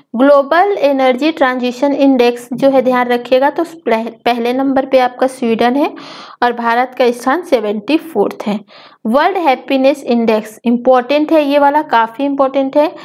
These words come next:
क्वेश्चन पूछे भी गए हैं, तो ध्यान रखिएगा। फिनलैंड जो है यहाँ पे टॉप पे है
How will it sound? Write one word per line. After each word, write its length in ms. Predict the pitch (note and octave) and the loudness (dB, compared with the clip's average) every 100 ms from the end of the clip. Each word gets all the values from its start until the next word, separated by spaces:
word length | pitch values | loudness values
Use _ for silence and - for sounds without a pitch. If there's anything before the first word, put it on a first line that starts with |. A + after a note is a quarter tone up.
| - - _ - | -20 -20 _ -2
क्वेश्चन 340 | A#3+ A3+ C#4 | -2 0 -2
पूछे 380 | C4+ B3 A3+ C#4 | -2 -4 -2 0
भी 160 | C4+ C#4 | 2 2
गए 180 | C4+ B3+ | 0 0
हैं, 240 | C#4+ E4 | -4 -4
तो 80 | D4 | -4
ध्यान 320 | B3 B3+ B3+ | -2 0 0
रखिएगा। 480 | C4 C4 C#4 C4+ E4+ | 0 0 0 2 2
फिनलैंड 680 | F4 C#4+ C4 C4 C4 D#4+ D#4 | 2 0 2 2 2 2 0
जो 120 | D4 | 2
है 120 | D4 | 4
यहाँ 220 | C#4 C4 | 2 2
पे 140 | C4 C#4+ | -2 -4
टॉप 400 | C#4 A3+ A3 - | 0 0 0 0
पे 100 | C4+ | 0
है 320 | C4 D4+ A4 | 2 0 -2